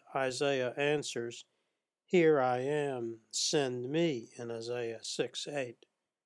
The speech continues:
Then the Lord instructs Isaiah, "Make the heart of this people dull,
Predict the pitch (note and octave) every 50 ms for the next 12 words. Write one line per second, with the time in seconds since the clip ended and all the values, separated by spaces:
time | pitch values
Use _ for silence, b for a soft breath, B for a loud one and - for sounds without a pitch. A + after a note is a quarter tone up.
0 | _ _ _ _ _ _ _ _ _ _ _ _ _ _ _ _ - D#3 D3 C#3+
1 | C#3 D3 C#3 C#3 D3 E3 F3+ F3 E3 D3+ D3+ C#3+ C3+ - - - F#3 F3 F3 -
2 | - - D3+ C3+ C3+ B2+ B2 - D3+ C#3+ C#3 C3+ C3 B2+ B2 A#2+ _ _ _ _
3 | _ _ _ _ _ _ _ - D3 D3 D3+ D#3 - - D3+ B2+ - - - F3+
4 | F3 F3 E3+ D#3+ C#3+ C3+ C3 D#3 D#3 C#3+ - - - F3 E3 D3+ - - D3 C3+
5 | C3 C3+ B2+ D#3+ D#3+ E3 D#3 B2+ A#2+ A#2 A2+ -